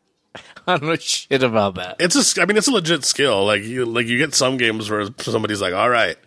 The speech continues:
Speaker 2: then the dragon shows up," and it's like, "What the fuck? <laughs> Like, what, where did that come from?" Or you, you get people who tell, like, whole stories and, like, have, like, scenarios. Like,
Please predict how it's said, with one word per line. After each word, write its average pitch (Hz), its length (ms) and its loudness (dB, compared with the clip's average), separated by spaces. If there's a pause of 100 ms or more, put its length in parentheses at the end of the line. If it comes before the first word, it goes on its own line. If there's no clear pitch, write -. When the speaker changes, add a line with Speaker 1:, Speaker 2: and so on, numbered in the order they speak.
(640)
Speaker 2:
then 110 300 2
the 147 220 2
dragon 170 440 0
shows - 240 0
up," - 220 0
and 120 80 -2
it's 107 100 -2
like, 104 140 -2
"What - 80 -12
the - 100 -10
fuck? - 560 -8
<laughs> 139 60 0
Like, - 100 2
what, 320 100 4
where - 580 -2
did 175 80 0
that 180 120 0
come 113 200 -2
from?" 104 320 2
Or 120 140 2
you, 117 140 2 (680)
you 151 100 2
get 143 140 4
people 143 280 2
who 139 140 2
tell, 127 240 0
like, 113 200 2
whole 135 360 0
stories 107 720 2
and, 104 100 -2
like, 98 200 -2
have, 104 340 0
like, 101 200 0
scenarios. 104 800 0
Like, 117 200 -2